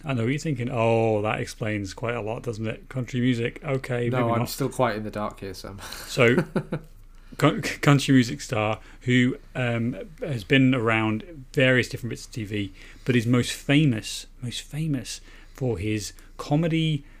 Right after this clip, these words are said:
Speaker 1: country music albums, where he has tracks such as "Fuck You Bitch" and "Better Off Beating" and "Sit on My Face" and "Eating Pussy, Kicking Ass."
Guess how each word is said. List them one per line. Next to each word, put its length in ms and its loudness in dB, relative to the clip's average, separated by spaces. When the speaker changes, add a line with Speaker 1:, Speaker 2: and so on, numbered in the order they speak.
Speaker 1:
country 380 0
music 520 2
albums, 640 -8
where 220 0
he 260 -2
has 340 -4
tracks 380 -6
such 300 -8
as 300 -8
"Fuck 300 -4
You 120 0
Bitch" 340 0
and 320 0
"Better 260 2
Off 120 -2
Beating" 520 -2
and 300 0
"Sit 320 -4
on 80 2
My 100 4
Face" 560 0
and 300 -2
"Eating 380 0
Pussy, 340 -6
Kicking 340 -10
Ass." 440 -10